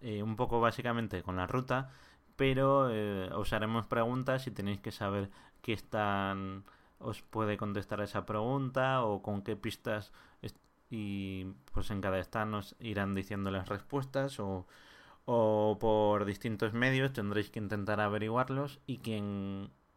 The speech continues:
pues, que entre los primeros, pues, se llevarán un par de premios de, en forma de juegos independientes para que podáis jugar en vuestras casas, ¿vale?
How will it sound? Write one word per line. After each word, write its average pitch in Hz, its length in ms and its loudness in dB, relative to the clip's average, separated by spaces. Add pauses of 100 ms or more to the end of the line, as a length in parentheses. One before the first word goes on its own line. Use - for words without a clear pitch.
(300)
pues, - 260 -8 (260)
que 90 360 -6
entre 92 320 -6
los 90 120 -6
primeros, 113 640 -2 (320)
pues, 104 160 -10
se 95 120 -6
llevarán 90 640 -4
un 87 160 -6
par 92 180 -4
de 87 220 -6
premios 117 480 -2
de, 98 120 -4
en 92 420 -10
forma 95 260 -4
de 90 60 -4
juegos 92 360 -4
independientes 107 840 -4 (420)
para 107 200 2
que 98 120 -4
podáis 92 580 -2
jugar 90 300 -2
en 85 120 -4
vuestras - 380 -8
casas, 127 460 -6
¿vale? 101 320 -8